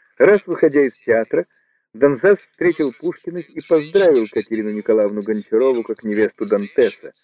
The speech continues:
При этом Пушкин сказал, шутя, Донзасу: «Моя свояченица не знает теперь, какой она будет национальности:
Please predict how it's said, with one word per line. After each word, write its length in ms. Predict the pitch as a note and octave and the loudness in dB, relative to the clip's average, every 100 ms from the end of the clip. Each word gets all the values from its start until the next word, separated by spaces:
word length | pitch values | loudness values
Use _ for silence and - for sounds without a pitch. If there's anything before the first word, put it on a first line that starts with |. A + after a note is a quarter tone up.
| _ _ _ _ | _ _ _ _
При 140 | - C#3 | 2 2
этом 240 | B2 A2+ | 2 -2
Пушкин 500 | B2+ A#2+ - G#2 F#2+ _ | -2 -4 -4 -8 -8 _
сказал, 360 | _ A#2+ C3+ A#2 | _ 2 2 0
шутя, 540 | - F#2+ - G2 G2 | -4 -12 -4 -2 -2
Донзасу: 680 | - G#2+ G2 - - - _ _ _ _ _ _ _ _ _ _ _ _ _ | -4 -6 -4 -4 -4 -6 _ _ _ _ _ _ _ _ _ _ _ _ _
«Моя 260 | - C3 D#3 | 2 6 6
свояченица 1000 | - A2 A2+ B2 - G#2+ G#2+ - G#2+ F#2+ - | 4 4 6 6 2 -2 0 4 4 4 0
не 160 | A2 G#2+ | -2 0
знает 360 | A2 B2 G#2+ | 2 4 2
теперь, 340 | - G2 A#2 G#2 | 0 0 0 2
какой 340 | G#2 - A#2 | 2 4 6
она 140 | A2 G#2 | 4 2
будет 280 | A2 A2 | 2 0
национальности: 960 | - G#2 A#2+ A#2 A#2 G2+ F2 - _ _ | -2 0 4 4 4 2 0 -16 _ _